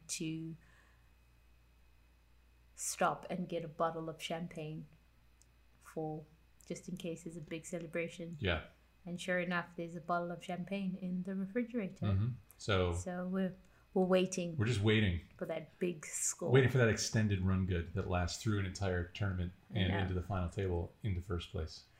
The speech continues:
Speaker 1: So is a hundred and fifty thousand dollars good enough for the
Speaker 2: <laughs> Yeah.
Speaker 1: eleven dollar Costco champagne.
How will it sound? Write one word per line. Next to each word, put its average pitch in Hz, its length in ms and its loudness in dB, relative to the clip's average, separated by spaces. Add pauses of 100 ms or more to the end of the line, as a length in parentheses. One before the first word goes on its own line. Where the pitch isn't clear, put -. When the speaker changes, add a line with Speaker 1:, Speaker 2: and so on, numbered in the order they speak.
(220)
Speaker 1:
So 214 480 10 (800)
is 214 160 2
a 214 40 2
hundred 196 340 0
and 190 160 -2
fifty 196 300 -2
thousand 190 360 6
dollars 185 580 2 (500)
good 190 160 -2
enough 185 240 -2 (120)
for 190 120 -2
the 185 180 0 (360)
Speaker 2:
<laughs> - 200 0
Yeah. 208 160 10
Speaker 1:
eleven 202 280 6
dollar 185 260 6
Costco 190 360 4
champagne. 202 420 6